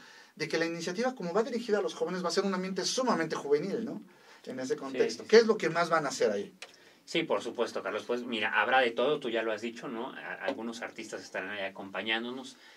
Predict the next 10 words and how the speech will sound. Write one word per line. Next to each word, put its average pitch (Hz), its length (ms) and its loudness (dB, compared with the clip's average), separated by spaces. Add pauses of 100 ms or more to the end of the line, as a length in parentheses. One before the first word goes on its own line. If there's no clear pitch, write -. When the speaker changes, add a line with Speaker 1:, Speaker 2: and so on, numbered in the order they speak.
Speaker 2:
Se - 120 -4
aprovechará 110 520 2
para 110 220 2
tener 110 260 -8
tiempo 113 300 -4
de 98 100 -2
música, 123 680 -4
¿no? 110 260 -10 (320)
Este, 92 640 -12 (480)
también 123 680 0